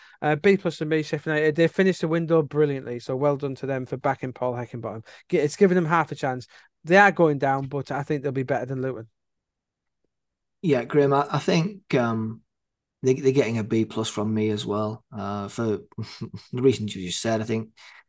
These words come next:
Speaker 2: Cameron Archer and the Gustavo Hamer signings are the two most eye-catching. Uh, but I, I, I like Austin Trusty. I think he, he had a great
Speaker 1: Mm-hmm.
Speaker 2: season last year on loan at Birmingham. Could play left back, could play centre half. Uh, Benny Traore is,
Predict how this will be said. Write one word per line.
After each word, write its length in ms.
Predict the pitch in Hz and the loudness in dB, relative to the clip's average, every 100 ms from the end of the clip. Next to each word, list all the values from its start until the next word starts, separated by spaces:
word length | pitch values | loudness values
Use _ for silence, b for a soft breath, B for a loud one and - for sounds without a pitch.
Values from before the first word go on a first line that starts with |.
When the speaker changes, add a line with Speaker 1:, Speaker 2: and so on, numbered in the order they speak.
| _ _ | _ _
Speaker 2:
Cameron 300 | - 131 120 | 0 0 2
Archer 480 | 113 117 117 - 123 | 0 0 -2 -2 -2
and 120 | 113 | 0
the 60 | 113 | -4
Gustavo 460 | - - 117 117 | -6 0 0 0
Hamer 300 | 113 117 120 | -2 -2 -2
signings 500 | 117 123 117 117 117 | -2 0 0 -2 -4
are 20 | 120 | -6
the 60 | |
two 200 | 117 123 | -2 -2
most 280 | 120 117 - | 0 -4 -2
eye-catching. 800 | 120 117 117 123 - - 120 120 B B B _ | -2 -2 -4 -6 -6 -4 -4 -4 B B B _
Uh, 220 | - 117 113 | -4 -2 0
but 300 | 139 147 - | 2 2 4
I, 120 | 147 | 4
I, 60 | 147 | 4
I 140 | 143 | 6
like 260 | 143 139 139 | 6 6 4
Austin 240 | 123 - 123 | -2 -4 -2
Trusty. 560 | 143 143 - 135 117 | 0 0 0 0 0
I 40 | 123 | -4
think 240 | 123 123 | -4 -6
he, 460 | - 123 117 113 113 | -4 -2 0 -2 -4
he 60 | 123 | -4
had 100 | 113 | -4
a 40 | |
great 240 | 110 123 131 | 0 0 2
Speaker 1:
Mm-hmm. 100 | 143 | 0
Speaker 2:
season 160 | 120 | -2
last 240 | - 120 - | -4 -6 0
year 320 | 123 117 117 | 2 2 -2
on 140 | 117 117 | -4 -4
loan 140 | 117 | -2
at 120 | 110 | -2
Birmingham. 640 | - 123 123 127 123 123 - B B | 2 2 4 0 -2 -4 -8 B B
Could 100 | - | -14
play 160 | - 117 | -2 2
left 240 | 120 120 | 2 2
back, 220 | 127 131 - | 0 0 -2
could 100 | 113 | -4
play 160 | 120 | -2
centre 400 | 113 120 110 113 | -2 -2 -4 -2
half. 400 | 117 123 123 - _ B B _ - | 0 2 2 0 _ B B _ -6
Uh, 180 | 107 110 | -2 0
Benny 220 | - 131 | 4 4
Traore 420 | - 120 127 127 | 4 2 4 4
is, 200 | 123 117 | 4 -2